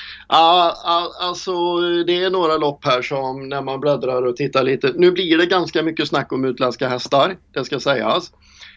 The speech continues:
Men just det här klass två-försöket, det är ju så speciellt. För i det här loppet som är på att se på Åby, eh, där får ju utländska hästar starta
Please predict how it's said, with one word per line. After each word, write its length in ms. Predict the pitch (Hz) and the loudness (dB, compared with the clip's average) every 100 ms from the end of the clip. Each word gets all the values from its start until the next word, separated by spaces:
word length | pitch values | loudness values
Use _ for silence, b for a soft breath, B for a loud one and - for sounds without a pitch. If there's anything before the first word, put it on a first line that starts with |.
| B _ - - - | B _ -20 -20 -4
Men 240 | 170 190 | -2 0
just 200 | 196 180 | 0 -2
det 60 | 196 | -2
här 100 | 160 | -2
klass 220 | 147 139 | -4 -6
två-försöket, 880 | 160 127 120 - 131 120 113 135 127 - | -4 -2 -4 -6 -8 -6 -4 -6 -8 -6
det 140 | 151 151 | -2 0
är 40 | |
ju 160 | 135 127 | 0 -4
så 160 | 113 | -6
speciellt. 580 | 110 117 117 113 117 139 | -4 -4 -2 -2 -4 0
För 240 | 151 147 - _ _ _ | 0 0 -2 _ _ _
i 100 | - | -4
det 100 | 151 | 0
här 220 | 156 185 202 | 0 0 0
loppet 340 | 147 - 131 | -2 -4 -8
som 120 | 135 | -4
är 100 | 123 | -6
på 260 | 117 131 123 | -2 0 0
att 60 | |
se 200 | 123 120 | -2 -4
på 240 | - - 113 | -2 -2 0
Åby, 260 | 120 160 196 - b b b b _ - | 0 0 0 -6 b b b b _ -12
eh, 380 | - - - | -8 -8 -4
där 220 | 143 139 147 | 2 2 2
får 320 | - 165 120 | -2 0 2
ju 80 | 170 | 2
utländska 560 | 175 - 135 113 - 139 | 0 0 -2 -2 -4 -4
hästar 340 | 160 - 117 | -4 -4 -6
starta 600 | - 190 120 - 240 147 | 0 0 -2 -2 -2 -2